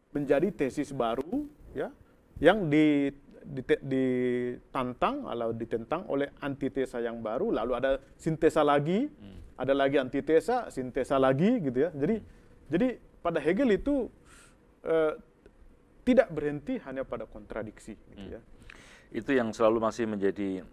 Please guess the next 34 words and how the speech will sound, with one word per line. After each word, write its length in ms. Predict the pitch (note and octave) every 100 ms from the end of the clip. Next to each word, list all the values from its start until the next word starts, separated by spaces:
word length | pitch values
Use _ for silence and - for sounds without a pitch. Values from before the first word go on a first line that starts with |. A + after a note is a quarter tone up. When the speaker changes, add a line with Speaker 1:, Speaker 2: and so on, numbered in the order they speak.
| -
Speaker 2:
pertanyaan 480 | - - G#2 G#2 G#2
banyak 240 | F#2+ F#2+
orang 380 | F2+ G2 A2+ A2+
adalah, 320 | F#2 F#2+ G#2+ G#2 - - -
mungkin 180 | A2 C3+
kalau 180 | C3+
tesis, 320 | A2+ A#2 D3 B2+
antitesis 520 | A2 A2+ A2 - C3
selalu 240 | G#2+ A2
menjadi 200 | G#2 G2
sintesis, 500 | G2 G2+ F#2+ C3 B2+ - - - - -
eh, 360 | G#2 G2+ F#2+ F#2
pada 240 | G#2+ A2+
umumnya 240 | G#2+ A#2+ A#2
orang 160 | A#2+
paham 240 | A2+ G#2+ G2+
lah 120 | F2+
ya. 100 | E2 D#2+
Speaker 1:
Hmm. 240 | A#2 A2 - - - -
Speaker 2:
Tapi 200 | A2 C#3
saya 160 | C#3
kira 280 | A2 C3 C#3
yang, 340 | D3+ B2+ A2+ A2
eh, 580 | F#2+ G#2+ G#2+ G#2 G2+ F2+ A#1+ - - -
s-, 340 | - - - - - -
sering 220 | C3+ D#3
masih 200 | C#3+ C#3+
menjadi 300 | C3 A2 G#2
pertanyaan, 720 | - - A#2 A2 G#2+ G#2+ G2+ - - - - - - - - - - - - -
sebetulnya 600 | - A#2 A#2 B2+ C#3 F#3
dalam 200 | C3+ A#2+
proses 320 | A2+ A#2+ B2
Aufhebung 680 | - B2+ - A2+ G2 G2 F#2+
ya 100 | E2